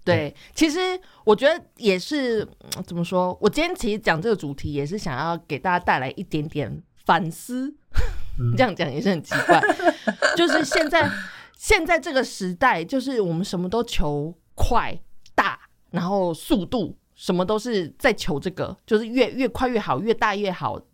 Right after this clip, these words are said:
Speaker 1: 就是什么都是在求这个。然后其实我们，就像你刚才说那个，那个快时尚这件事情，然后就很多人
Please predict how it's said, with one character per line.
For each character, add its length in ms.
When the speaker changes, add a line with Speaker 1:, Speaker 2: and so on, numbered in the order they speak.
Speaker 1:
就 100
是 180
什 160
么 100
都 100
是 100
在 140
求 180
这 120
个。 180
然 140
后 440
其 140
实 100
我 140
们， 320
就 120
像 140
你 60
刚 120
才 60
说 160
那 100
个， 360
那 180
个 180
快 240
时 200
尚 220
这 80
件 140
事 120
情， 240
然 120
后 200
就 200
很 220
多 240
人 260